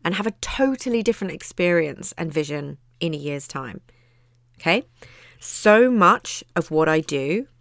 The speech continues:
oh, hello, Milo. How nice of you to join us. So much of what I do is about inspiring kindness towards yourself. I beat myself up, berated myself, hated myself to various degrees for the majority of my life.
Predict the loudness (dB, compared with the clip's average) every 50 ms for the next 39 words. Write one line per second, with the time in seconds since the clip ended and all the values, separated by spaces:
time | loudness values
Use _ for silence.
0 | _ _ _ _ _ _ _ _ _ _ -14 -14 -12 -10 -8 -6 -6 -6 -6 -8
1 | -8 -8 -8 -8 -6 -6 -6 -4 -4 -4 -6 -8 -10 -10 -10 -10 -10 -10 -8 -8
2 | -8 -10 -12 -14 -18 -18 -18 -18 -18 -20 -18 -12 -8 -6 -2 2 4 6 6 8
3 | 6 6 6 6 4 2 2 2 2 2 4 4 2 2 4 4 2 2 2 0
4 | -2 -2 -2 -4 -6 -8 -10 _ _ _ _ -8 -6 -4 -4 -2 0 0 0 0
5 | -2 -6 -6 -6 -4 -2 0 0 0 0 -2 -2 -2 -2 -2 -2 -4 -6 -8 -12
6 | -14 -18 _ _ _ _ _ -12 -4 0 0 0 0 -2 -6 -8 -8 -10 -10 -10
7 | -8 -8 -8 -8 -10 -10 -10 -10 -10 -10 -12 -12 -14 -20 -20 _ _ _ _ _
8 | _ -20 -20 -20 -20 -20 -18 -2 2 4 4 4 2 0 -4 -6 -4 -4 -4 -4
9 | -2 -2 -2 -4 -4 -4 -4 -4 -4 -4 -4 -4 -2 -2 0 2 2 0 0 0
10 | -4 -8 -10 -8 -6 -6 -6 -6 -6 -6 -6 -8 -8 -4 -2 -2 -2 -2 -4 -6
11 | -8 -10 -12 -12 -12 -12 -12 -12 -12 -14 -14 -16 _ -20 -20 -20 -20 -18 _ -4
12 | -2 -2 0 2 2 4 4 4 4 2 2 0 -4 -8 -12 -10 -8 -8 -8 -6
13 | -8 -8 -10 -10 -12 -10 -6 -4 -2 -2 -2 -4 -4 -4 -4 -2 0 -2 -2 -2
14 | -4 -8 -8 -6 -6 -6 -4 -4 -6 -8 -8 -12 -18 -20